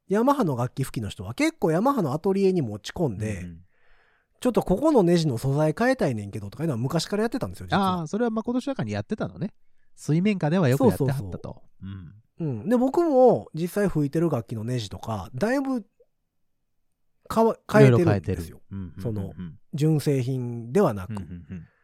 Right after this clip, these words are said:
Speaker 1: ヤマハがラインナップとして、楽器にもともとつけてるネジではなくて、
Speaker 2: うんうん。
Speaker 1: そのヤマハが独自に作ってるようなネジが実はあって、
Speaker 2: うんうん。
Speaker 1: その辺に全部変えてたりはするんですけど。
Speaker 2: うん。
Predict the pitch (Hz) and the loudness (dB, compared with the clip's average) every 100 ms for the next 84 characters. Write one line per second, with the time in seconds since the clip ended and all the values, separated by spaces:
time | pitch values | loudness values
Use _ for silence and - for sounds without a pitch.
0 | _ _ _ _ _ - 156 160 151 175 | _ _ _ _ _ -4 -2 0 0 0
1 | 220 262 151 - 165 175 175 165 - 147 | 2 0 0 -2 0 0 0 -4 -6 -6
2 | 135 - 269 185 - _ _ _ _ _ | -6 0 0 0 -4 _ _ _ _ _
3 | _ 139 139 147 151 135 165 196 226 220 | _ -2 -2 -2 -4 -2 -4 -2 0 0
4 | - 147 135 127 131 135 107 110 101 95 | 0 -4 -2 -2 -2 -2 -4 -6 -6 -8
5 | 101 - 269 202 87 - _ - - _ | -8 -4 -2 -2 -4 -16 _ -20 -20 _
6 | _ _ _ _ _ _ 143 131 123 170 | _ _ _ _ _ _ -8 -6 -4 -2
7 | 208 170 156 165 170 151 156 147 - - | -2 -2 0 2 2 2 2 0 -4 -10
8 | 123 - _ 120 127 139 147 147 127 104 | -10 -10 _ -4 0 0 0 -2 -2 -4
9 | 92 85 101 - 104 85 - 107 90 87 | -8 -12 -8 -6 -6 -8 -14 -12 -12 -14
10 | 82 _ _ _ _ _ _ _ _ _ | -18 _ _ _ _ _ _ _ _ _
11 | - 196 233 220 202 170 110 147 143 127 | -6 -2 0 2 2 0 0 -2 -2 -4
12 | 87 87 - 107 87 _ - 87 92 | -8 -10 -10 -10 -12 _ -14 -12 -12